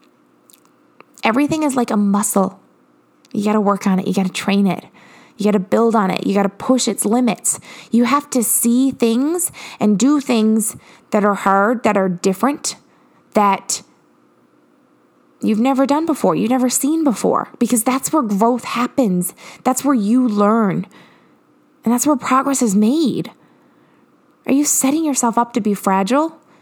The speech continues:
by overprotecting yourself over certain types of pain, staying limited to what you've always done,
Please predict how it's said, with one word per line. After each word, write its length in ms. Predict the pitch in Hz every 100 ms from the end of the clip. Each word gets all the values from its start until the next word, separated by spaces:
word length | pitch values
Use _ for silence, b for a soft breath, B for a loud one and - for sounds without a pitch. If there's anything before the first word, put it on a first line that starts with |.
| b b b _
by 100 | 208
overprotecting 840 | 214 214 226 196 - 190 - 202
yourself 560 | 196 185 190 185 - - _ _ _ _ _ _ _ _ _
over 260 | - 196 185
certain 480 | - - 196 202 196
types 520 | - 185 185 185 -
of 180 | 175 -
pain, 600 | - 185 185 196 202 196 b b b b b b b _ _
staying 520 | - - 196 196 196
limited 380 | 185 190 196 196
to 60 | 185
what 180 | 185 185
you've 140 | 185
always 400 | 180 185 190 175
done, 480 | 180 165 175 233